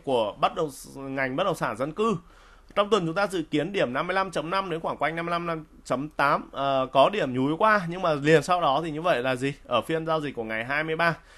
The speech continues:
thì, ờ, Đạt Phương lại lấy lại được cái vùng, ngay lập tức là lấy lại được cái vùng hỗ trợ kỹ thuật này và có điểm long khá là tốt. Target ở vùng năm tám thì cũng đã hoàn thành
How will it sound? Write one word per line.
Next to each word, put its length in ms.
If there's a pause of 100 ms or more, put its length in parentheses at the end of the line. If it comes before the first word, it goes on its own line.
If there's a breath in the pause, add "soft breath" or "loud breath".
(260 loud breath)
thì, 200
ờ, 140
Đạt 200
Phương 220
lại 140
lấy 180
lại 220
được 100
cái 120
vùng, 320
ngay 160
lập 160
tức 120
là 80
lấy 160
lại 200
được 60
cái 120
vùng 180
hỗ 120
trợ 120
kỹ 100
thuật 140
này 260
và 160
có 160
điểm 220
long 200
khá 120
là 100
tốt. 420
Target 280
ở 80
vùng 140
năm 240
tám 320
thì 100
cũng 160
đã 120
hoàn 220
thành 220